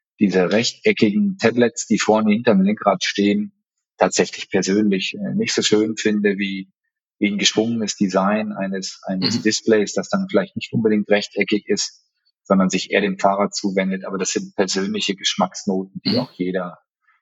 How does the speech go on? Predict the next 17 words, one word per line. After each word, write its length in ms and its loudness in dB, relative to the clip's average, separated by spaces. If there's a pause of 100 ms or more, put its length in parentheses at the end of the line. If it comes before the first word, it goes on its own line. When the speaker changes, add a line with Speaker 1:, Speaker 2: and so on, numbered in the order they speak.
(160)
Speaker 1:
Hörer 220 2
Speaker 2:
Klar. 160 0
Speaker 1:
dieses 300 -6
Podcasts 680 -6
für 140 -6
sich 280 -6
individuell 520 -10
bewerten 420 -8
muss. 220 -6
Das 100 -6
sind 160 0
meine 0 -
Speaker 2:
Absolut. 280 -2
Speaker 1:
persönlichen 520 -6
Speaker 2:
Bi-, 100 -6
Speaker 1:
Vorgaben. 320 -8
Speaker 2:
bi-, 140 2